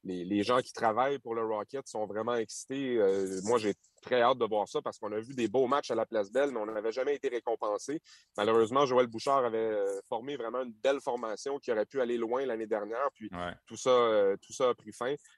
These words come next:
Speaker 1: Donc, euh, clairement, euh, ça va être une ambiance spectaculaire. C'était, c'était quelque chose quand même au, au niveau de, de Syracuse parce que c'est, c'est une foule qui s'est pas présentée en aussi grand nombre qu'on aurait pensé, mais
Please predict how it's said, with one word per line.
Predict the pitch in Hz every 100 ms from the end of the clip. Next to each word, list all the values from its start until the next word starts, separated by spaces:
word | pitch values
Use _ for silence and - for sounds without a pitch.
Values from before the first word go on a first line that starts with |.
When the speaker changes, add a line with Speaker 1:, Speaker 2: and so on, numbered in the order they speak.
| -
Speaker 1:
Donc, | 107 107 120
euh, | 107 101 98 -
clairement, | 143 135 123
euh, | 147 143 123 107
ça | - 107
va |
être | 110 120
une | 113
ambiance | 110 123 123
spectaculaire. | - 113 120 - 107 120 127 110 - _ _
C'était, | - - 120
c'était | - - 123
quelque | 143 - 135
chose | 165 175
quand | 147 127
même | 151 143
au, | 123 113 113 107
au | 107
niveau | 117 143
de, | 123 113 107
de | 110
Syracuse | - 123 113 - 160 -
parce | 117
que | -
c'est, | 110 110 110 104 -
c'est | - 120
une | 113
foule | 175
qui | 170
s'est | 147
pas | 127 196
présentée | 160 160 147 143
en | 175 165
aussi | 139 143
grand | 131 127
nombre | 156 165
qu'on | 135 127
aurait | 120
pensé, | 120 117 113 190
mais | 185